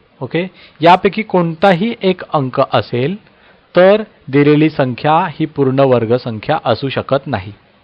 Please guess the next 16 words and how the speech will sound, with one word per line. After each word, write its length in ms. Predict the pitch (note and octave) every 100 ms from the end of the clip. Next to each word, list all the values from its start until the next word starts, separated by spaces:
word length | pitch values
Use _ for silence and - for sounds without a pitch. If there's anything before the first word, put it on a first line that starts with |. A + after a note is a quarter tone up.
| _ _ _ _ _ _ _ _ _ _ _ _ _ _ - D3
हे 260 | C#3 F3+
जे 160 | G3 A3+
आहे 300 | D#3+ B2+ E3+ G#3+ - - -
हे 40 | F3+
आपण 300 | E3 G3 F#3
by 160 | F3 F3+ F3
elimination-नी 640 | D#3 E3 E3+ E3 F3+ F#3
ज्यावेळेस 380 | F3 E3 F3+ -
सॉल्व्ह 220 | D#3+ D#3+
करतो, 320 | C#3 G#2+ G#2+ _ _ - -
आणि 120 | D#3
मला 240 | D3+ D3+
ती 120 | D#3 E3
खूप 140 | - D#3+ _ _ -
ट्रिक 180 | C#3+ C#3+
आवडते 440 | A#2+ A#2+ C#3 F3